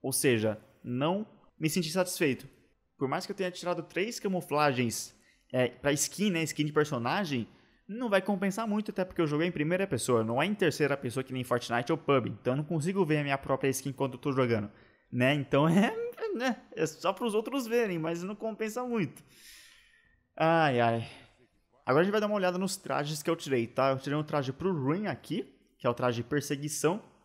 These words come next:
tá? Eu tenho esse aqui que eu já mostrei pra vocês que eu tinha na loja, tá bom?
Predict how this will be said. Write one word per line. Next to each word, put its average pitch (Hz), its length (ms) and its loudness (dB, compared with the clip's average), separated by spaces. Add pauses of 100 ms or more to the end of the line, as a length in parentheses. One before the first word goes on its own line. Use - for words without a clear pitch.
(480)
tá? 143 320 -2
Eu 131 60 -4
tenho 147 240 0
esse 143 160 -2
aqui 139 160 -6
que - 120 -2
eu 123 80 4
já 120 360 4
mostrei 123 260 -4
pra 123 100 0
vocês 113 320 -2
que - 80 -10
eu 120 80 -2
tinha 117 300 -2 (500)
na 120 160 2
loja, 175 440 4 (180)
tá 113 100 -2
bom? 143 320 0